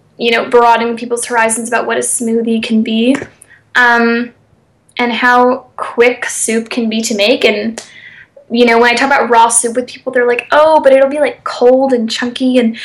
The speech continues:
no, it actually, like, if you use hot water, which I always do, it's really nice and warm. And also when it's in the blender, it starts to warm up too. So you get this delicious warm bowl of blended vegetables, and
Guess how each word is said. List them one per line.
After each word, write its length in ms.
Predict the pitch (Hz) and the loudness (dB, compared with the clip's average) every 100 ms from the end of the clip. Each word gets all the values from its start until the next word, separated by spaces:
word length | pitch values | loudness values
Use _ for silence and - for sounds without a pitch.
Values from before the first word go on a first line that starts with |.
| - 311 | -8 0
no, 100 | 415 453 | 2 2
it 80 | 311 | 0
actually, 340 | 311 - 370 | -2 -4 -6
like, 80 | 370 | -6
if 120 | 294 | -8
you 80 | 285 | -8
use 180 | 311 320 | -8 -10
hot 380 | - 254 269 269 | -8 -4 0 2
water, 260 | 285 302 | 2 2
which 160 | 254 285 | -2 -2
I 80 | 247 | 0
always 340 | 233 240 233 | 0 -2 -4
do, 220 | 233 233 | -4 0
it's 240 | 240 240 233 | 2 0 -2
really 320 | 240 240 269 | 0 2 4
nice 260 | 247 254 | 2 2
and 140 | 233 220 | 0 0
warm. 300 | 226 240 277 - - - | 2 2 0 -6 -8 -2
And 80 | |
also 220 | 254 254 269 | 0 2 2
when 80 | 254 | 2
it's 120 | 254 | 2
in 80 | 247 | 0
the 60 | |
blender, 380 | 226 214 220 269 | 0 0 2 2
it 120 | 277 | 2
starts 300 | - 285 285 - | 0 0 0 -4
to 80 | |
warm 180 | 294 302 | -2 0
up 200 | 285 262 | -2 -4
too. 320 | - 262 359 - | -6 -6 -6 -8
So 160 | - | -4
you 60 | 254 | -4
get 100 | 254 | -2
this 340 | 254 254 - _ _ _ _ - | -2 -4 -10 _ _ _ _ 0
delicious 680 | 262 269 269 269 - - _ _ - | 2 4 2 -2 -4 -12 _ _ -4
warm 380 | 233 233 247 233 | 2 4 4 2
bowl 300 | 240 240 240 | 4 6 4
of 160 | 233 | 2
blended 320 | 233 226 226 226 | 0 -2 -2 -4
vegetables, 580 | 226 - - 233 233 | -6 -6 -2 0 0
and 400 | 233 226 233 226 | 0 0 -2 -4